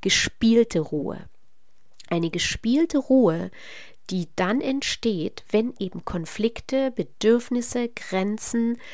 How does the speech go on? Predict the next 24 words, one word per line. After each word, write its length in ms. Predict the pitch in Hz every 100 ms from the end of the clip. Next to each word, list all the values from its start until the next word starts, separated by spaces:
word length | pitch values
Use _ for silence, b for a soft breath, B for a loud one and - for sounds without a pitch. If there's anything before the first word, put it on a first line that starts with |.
| B B B B
andere 400 | 190 180 175 165
Meinungen 720 | 165 180 220 247 240 240 233 -
oder 280 | 196 226 226
Kritik 720 | - - - - 190 - - - - - - -
nicht 480 | 175 185 226 - - -
erwünscht 520 | 180 185 202 - -
sind. 300 | - - - B B B B B B
Nach 320 | 185 190 -
außen 540 | 247 381 - 175 202 233 -
wirkt 380 | 175 202 - -
alles 320 | 220 269 -
perfekt 680 | 269 269 220 302 - - - - - - -
und 180 | 202 202
genau 300 | 190 190 185
das 400 | 180 196 - -
macht 280 | 196 - 190
es 140 | -
eben 420 | - 180 180 180 - - -
so 220 | 170 165 190 - -
tückisch. 640 | - 339 - - - - - - B B B B B B B
Und 280 | 208 214 - -
in 180 | 214
narzisstischen 640 | 214 214 - 415 - 294 190
Dynamiken 720 | 170 160 160 175 214 240 254